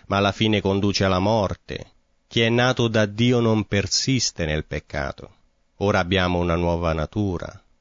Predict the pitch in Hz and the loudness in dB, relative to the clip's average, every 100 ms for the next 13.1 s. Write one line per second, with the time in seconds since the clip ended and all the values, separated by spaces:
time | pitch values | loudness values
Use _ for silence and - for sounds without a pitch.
0 | _ _ - 95 90 - 123 110 92 85 | _ _ -2 0 0 0 0 2 2 0
1 | 82 85 80 - 80 - 80 80 80 76 | -2 -2 0 -2 -6 -4 -4 -2 -4 -4
2 | 73 - - - _ _ _ _ 87 - | -6 -10 -14 -20 _ _ _ _ -8 -4
3 | 90 - 113 101 85 85 82 82 78 - | -2 0 0 2 0 0 0 0 0 -2
4 | 80 80 78 - 80 - - 82 76 - | -2 0 -2 -2 -4 -2 -2 -2 -2 -6
5 | - _ _ _ - 85 80 82 - 82 | -12 _ _ _ -2 0 2 0 -2 -2
6 | 76 76 80 78 76 - _ _ _ _ | -2 -2 -2 -4 -4 -10 _ _ _ _
7 | _ 98 - 98 98 92 95 - 92 85 | _ -4 -2 0 0 2 0 0 0 0
8 | 107 107 82 87 104 82 - - - _ | 0 0 0 0 0 -2 -6 -18 -20 _
9 | _ _ _ _ _ _ - 101 110 98 | _ _ _ _ _ _ -6 -2 0 0
10 | 95 95 101 92 90 87 85 - 98 101 | 2 2 2 2 2 2 0 0 0 0
11 | - 85 - - 82 - 98 98 85 - | 0 0 0 -2 -4 -4 0 0 -2 -6
12 | 82 78 76 78 78 73 67 71 65 - | -4 -2 -2 -2 -2 -2 -4 -8 -12 -12